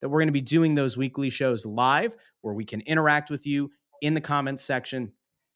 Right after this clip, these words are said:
on YouTube and on Facebook. And then, of course, Press Row Show. We've talked about it a few times now. We'll be live every home game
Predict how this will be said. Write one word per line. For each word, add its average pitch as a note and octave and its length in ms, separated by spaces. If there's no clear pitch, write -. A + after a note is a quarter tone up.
on D3 200
YouTube D3 320
and C3 100
on B2+ 140
Facebook. A#2 480
And B2+ 80
then, C3+ 80
of C3 80
course, D#3 320
Press D#3 240
Row E3+ 180
Show. D#3 480
We've A2+ 140
talked A2 260
about B2+ 160
it C3+ 80
a B2+ 40
few D3+ 180
times C3+ 400
now. C3+ 220
We'll B2+ 160
be A2+ 160
live D3+ 480
every E3 280
home E3 280
game D#3 380